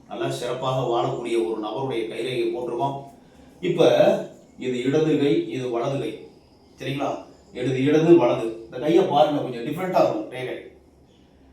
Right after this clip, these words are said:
இப்ப எதனால அந்த வாழ்வு நினைத்ததை முடிக்கக்கூடிய ஒரு நபராக இருக்கிறார் அப்படின்னா,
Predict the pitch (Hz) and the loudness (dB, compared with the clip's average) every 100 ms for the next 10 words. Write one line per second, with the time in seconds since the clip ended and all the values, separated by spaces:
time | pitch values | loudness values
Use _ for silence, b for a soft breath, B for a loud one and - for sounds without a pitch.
0 | _ - 151 160 - - - - 180 208 | _ -8 0 2 4 4 4 0 2 2
1 | 247 233 214 160 135 160 160 185 170 175 | 2 2 2 0 0 0 0 2 4 6
2 | - 165 165 185 175 160 151 170 170 160 | 4 2 0 0 2 2 2 0 -2 0
3 | 156 139 - 123 113 123 151 156 156 131 | 0 0 -2 -4 -4 -2 0 0 -2 -4
4 | 135 143 143 135 - - - - - 127 | -6 -2 2 2 0 -6 -18 -14 -10 -6
5 | 139 | -4